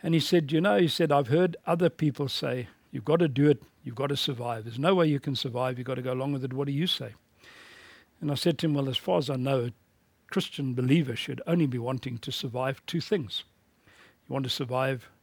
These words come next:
death, you want to survive the judgment. That's what I'm interested in surviving. I'm not gonna survive this life. This body is under a sentence of death. It's gonna decay, it's gonna corrupt, it's going back to the dust. Abel knew that,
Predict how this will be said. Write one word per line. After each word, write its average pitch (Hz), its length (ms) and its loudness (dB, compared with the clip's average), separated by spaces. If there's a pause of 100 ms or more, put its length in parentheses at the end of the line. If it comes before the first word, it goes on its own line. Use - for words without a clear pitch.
(140)
death, - 400 -2 (720)
you 120 100 -12
want 127 120 -6
to 113 60 -6
survive 123 460 -2
the 117 80 -10
judgment. - 640 -12 (320)
That's 131 240 -4
what 139 120 2
I'm 151 200 4
interested 117 500 -6
in 113 140 -14
surviving. 117 580 -10 (340)
I'm 175 160 2
not 277 120 6
gonna 233 200 4
survive 113 420 -6
this - 220 -10
life. - 380 -12 (800)
This 151 220 -4
body 175 320 0
is 139 120 0
under 143 240 2
a 107 60 -4
sentence 156 480 -4
of 104 100 -12
death. 139 320 -2 (280)
It's - 100 -20
gonna 190 180 0
decay, 196 400 0
it's 185 120 -4
gonna 147 200 -6
corrupt, 151 380 -2
it's - 60 -10
going 156 200 -2
back 165 220 0
to 175 100 -2
the 143 140 -4
dust. 156 400 -2
Abel 156 240 -2
knew 160 220 0
that, 156 200 -2